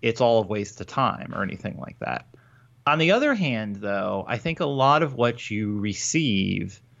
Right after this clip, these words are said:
these days in the forms of emails, maybe some podcasts, maybe something else, fit into this notion of a hack, which is something that is very easy to do,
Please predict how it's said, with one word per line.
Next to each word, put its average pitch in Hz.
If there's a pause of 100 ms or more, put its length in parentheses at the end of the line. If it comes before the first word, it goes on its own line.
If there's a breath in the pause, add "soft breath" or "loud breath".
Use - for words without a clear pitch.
(320 soft breath)
these 123
days 98
in 113
the 107
forms 107
of 98 (100)
emails, 101 (360 soft breath)
maybe 113
some 110
podcasts, 92
maybe 98
something 92
else, 90 (400)
fit 147
into 123
this 104 (120)
notion 113
of 101
a 104
hack, 117
which 113
is 104 (520 soft breath)
something 139
that 117
is 104
very 127
easy 113
to -
do, 98